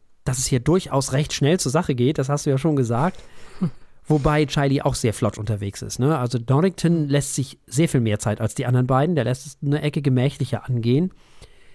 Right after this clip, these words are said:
Speaker 1: Ähm, aber das ist insgesamt trotzdem natürlich nicht langsam. Es gibt noch sehr viel langsamere Sachen, wo man wirklich denkt, „Junge, also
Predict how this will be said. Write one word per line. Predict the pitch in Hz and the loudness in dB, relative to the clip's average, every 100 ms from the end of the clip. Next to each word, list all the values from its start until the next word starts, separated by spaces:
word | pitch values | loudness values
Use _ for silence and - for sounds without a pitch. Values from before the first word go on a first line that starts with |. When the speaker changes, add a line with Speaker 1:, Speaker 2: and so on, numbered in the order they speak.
| - - - - - - | -20 -20 -20 -20 -12 0
Speaker 1:
Ähm, | 139 135 139 143 139 | 4 4 4 2 0
aber | 139 | 0
das | 135 135 | 2 2
ist | 147 - - _ _ _ - | -2 -4 -10 _ _ _ -2
insgesamt | 170 170 147 135 131 | 0 0 2 0 0
trotzdem | 139 135 135 | -2 2 0
natürlich | 120 123 | 2 0
nicht | 120 113 | 2 2
langsam. | 131 120 95 92 | 2 0 -4 -8
Es | - | -8
gibt | 131 - | -6 -6
noch | 98 | 0
sehr | 139 127 | 0 2
viel | 120 | 2
langsamere | 110 120 104 110 101 | 2 2 2 0 0
Sachen, | 101 104 117 107 | -2 -2 -2 2
wo | |
man | 123 110 | 2 2
wirklich | 120 - 107 | 0 -2 -2
denkt, | 110 107 | -2 0
„Junge, | 113 107 - - _ | -2 -2 -6 -16 _
also | - 110 104 95 | -10 -6 -6 -8